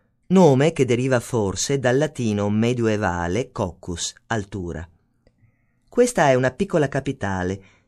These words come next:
il centro di quella che fu la contea di Cocconato, retta dalla famiglia Radicati. Fu un vero e proprio staterello, forte per la sua posizione strategica,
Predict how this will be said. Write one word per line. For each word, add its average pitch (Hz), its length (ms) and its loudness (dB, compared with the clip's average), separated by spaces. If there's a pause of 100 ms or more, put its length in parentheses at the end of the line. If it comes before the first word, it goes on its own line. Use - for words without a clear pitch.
(120)
il 160 120 -2
centro 196 400 4
di 127 100 0
quella 160 300 0
che 123 140 0
fu 160 260 -2
la 127 160 4
contea 131 580 2
di 131 120 -2
Cocconato, 113 880 -2 (340)
retta 160 380 4
dalla 151 180 4
famiglia 120 460 0
Radicati. 95 760 -4 (600)
Fu 196 160 4
un 214 120 4
vero 180 340 6
e 190 120 2
proprio 117 480 0
staterello, 101 840 0 (240)
forte 190 560 4
per 127 160 2
la 117 100 2
sua 123 360 0
posizione 120 600 0
strategica, 107 880 -4